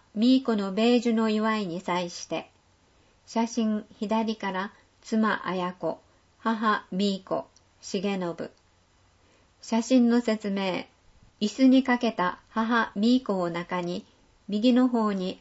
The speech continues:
羽織袴の大隈、左側に裾の長い着物を着た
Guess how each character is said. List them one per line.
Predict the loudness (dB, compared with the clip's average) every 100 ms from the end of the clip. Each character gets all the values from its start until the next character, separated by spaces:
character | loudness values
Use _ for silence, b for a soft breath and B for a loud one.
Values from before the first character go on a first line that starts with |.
| _
羽 | 2 4
織 | 4 2 0
袴 | -2 -2 -2 -2
の | -4 -4 -6
大 |
隈、 | -6 -6 -6 -6 b b b b _
左 | 0 2 2 2
側 | 0 0
に | -2 -4 b b _ -12
裾 | -10 0 2
の | 4 2
長 | 2 2 0
い | 0
着 | 0
物 | 2 2 2 0
を |
着 | -2 -4
た | -4 -4